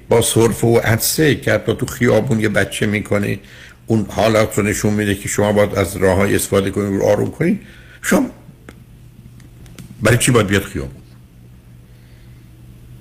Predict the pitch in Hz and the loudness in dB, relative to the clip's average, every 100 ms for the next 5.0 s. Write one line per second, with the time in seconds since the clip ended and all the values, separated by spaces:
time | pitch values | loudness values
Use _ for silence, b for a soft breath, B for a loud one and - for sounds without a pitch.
0 | - 98 101 104 95 85 98 - 98 90 | -12 0 2 4 2 0 0 2 0 2
1 | 117 120 - - - B B - 101 92 | 2 2 -2 -8 -16 B B -2 2 2
2 | 85 90 80 90 82 87 110 98 - - | 2 0 2 2 2 2 0 -2 -8 -16
3 | - - - - - - - - - - | -20 -20 -20 -20 -20 -20 -20 -20 -20 -20
4 | - - 190 151 76 71 - - - | -6 2 4 4 2 -2 -6 -14 -16